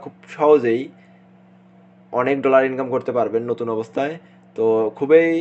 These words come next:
trusted site এগুলো, এগুলো থেকে পেমেন্টের কোনো সমস্যা হয় না। তাই আপনারা এই সাইটগুলো থেকে কাজ করে বিভিন্ন টাস্ক সম্পন্ন করার মাধ্যমেই dollar income করতে পারবেন। তো আমার এই ভিডিওটি যদি ভালো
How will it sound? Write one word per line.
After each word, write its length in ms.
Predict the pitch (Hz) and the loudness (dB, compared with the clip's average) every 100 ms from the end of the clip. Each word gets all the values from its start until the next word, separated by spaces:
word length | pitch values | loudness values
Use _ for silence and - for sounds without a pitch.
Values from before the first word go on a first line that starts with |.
| 165 | -2
trusted 360 | 147 135 - 143 - | 0 0 -2 -4 -2
site 180 | 135 135 | 0 0
এগুলো, 240 | 120 131 147 147 | -2 2 2 2
এগুলো 220 | 120 127 131 | 0 -2 -4
থেকে 160 | 135 135 143 | -2 -2 -2
পেমেন্টের 380 | 147 139 135 131 139 | 0 0 0 -6 -6
কোনো 100 | 139 139 | -8 -6
সমস্যা 320 | 135 120 131 | -6 -6 -6
হয় 120 | 131 143 | -4 -4
না। 60 | 160 170 - _ | -4 -8 -20 _
তাই 120 | - 110 110 | -6 -4 -2
আপনারা 280 | 123 127 147 156 123 | 0 0 2 0 -6
এই 60 | 117 | -4
সাইটগুলো 300 | 127 123 131 135 | -4 -4 -4 -4
থেকে 180 | 139 151 151 - - _ _ | 0 0 0 -6 -20 _ _
কাজ 140 | 120 117 | -6 -4
করে 140 | 135 131 131 | -2 -2 0
বিভিন্ন 180 | 123 127 135 | -2 -2 -2
টাস্ক 160 | 123 - | -2 -6
সম্পন্ন 280 | 123 120 135 139 139 - _ _ | -10 -8 -6 -6 -8 -14 _ _
করার 180 | 120 123 | -4 -2
মাধ্যমেই 420 | 123 120 135 160 175 - _ - | -4 -4 -4 -4 -6 -14 _ -4
dollar 240 | 120 123 120 | 0 2 0
income 180 | 123 120 | -4 -6
করতে 200 | 120 151 185 - - - | -2 -2 -4 -12 -12 -4
পারবেন। 300 | 107 95 82 - _ _ _ _ _ | -4 -4 -12 -18 _ _ _ _ _
তো 40 | 113 113 | -6 -2
আমার 160 | 131 151 | 2 2
এই 60 | 151 | 2
ভিডিওটি 260 | 156 156 160 151 | 0 0 -2 0
যদি 160 | 156 165 131 | 0 0 -2
ভালো 140 | 127 | -2